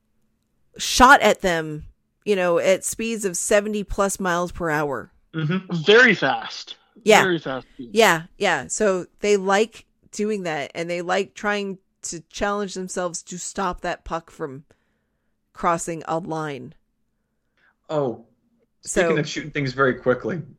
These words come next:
Speaker 2: I, I watched the Dallas game with my brother,
Speaker 1: Mm-hmm.
Speaker 2: and I think, I think Nesson,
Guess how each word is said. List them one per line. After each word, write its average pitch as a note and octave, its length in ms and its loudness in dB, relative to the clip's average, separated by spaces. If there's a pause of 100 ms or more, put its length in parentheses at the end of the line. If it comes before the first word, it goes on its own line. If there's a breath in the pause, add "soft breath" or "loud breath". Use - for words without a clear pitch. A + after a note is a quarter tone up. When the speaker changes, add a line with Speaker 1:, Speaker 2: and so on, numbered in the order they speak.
(720)
Speaker 2:
I, D3 100 4
I E3 240 4
watched F3+ 380 0
the D#3 160 -4
Dallas C#3 480 0
game A2+ 280 -6
with A#2+ 120 -4
my B2 100 2
brother, A2 380 -6 (260)
Speaker 1:
Mm-hmm. E4 260 -8 (440)
Speaker 2:
and B2+ 680 -4 (340)
I C#3 60 -4
think, D#3 220 -4
I - 40 -2
think E3+ 160 -4
Nesson, A#2+ 500 -4